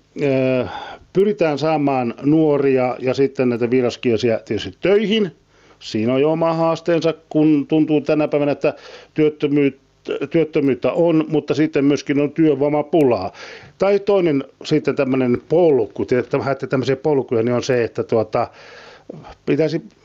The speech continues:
saada opiskelupaikka. Ja vielä kun tähän lisätään sitten y-, yritykset ja, ja, ja sitten oppilaitoksen, niin näitä polkuja saa aika tavalla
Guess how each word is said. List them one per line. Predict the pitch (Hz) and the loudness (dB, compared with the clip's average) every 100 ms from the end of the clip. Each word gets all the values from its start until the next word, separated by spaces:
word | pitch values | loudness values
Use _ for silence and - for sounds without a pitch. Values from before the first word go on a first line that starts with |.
| - | -20
saada | - 202 196 233 | -6 -4 -2 -2
opiskelupaikka. | 190 180 120 - 127 104 - - - - - - - _ _ - - | -2 0 -4 -2 -2 -2 -2 -4 -6 -10 -10 -10 -12 _ _ -18 -2
Ja | 143 147 143 - _ - | 0 0 -2 -10 _ -2
vielä | 180 160 | 0 0
kun | 151 | -2
tähän | 156 143 147 | -4 0 0
lisätään | 135 131 139 127 | -2 -2 -2 -2
sitten | 147 147 135 127 _ _ _ _ - | -2 0 -2 -4 _ _ _ _ -4
y-, | 170 175 156 - - | 2 4 2 -4 -8
yritykset | - 175 165 147 - 127 - | 0 2 2 -2 -2 -4 0
ja, | 143 127 - - - 175 | 0 0 -4 -14 -6 0
ja, | 135 | 0
ja | 131 127 | 2 0
sitten | 151 143 143 131 | 0 -2 -2 -2
oppilaitoksen, | 165 160 - 127 113 113 - 131 | -2 -2 0 0 0 -4 -4 -2
niin | 127 - - - - _ _ | -2 -6 -20 -20 -20 _ _
näitä | 143 139 | -4 -2
polkuja | - 190 143 127 110 | 0 0 2 0 0
saa | 160 | 0
aika | 160 151 | 0 0
tavalla | 151 156 147 139 | 0 0 0 0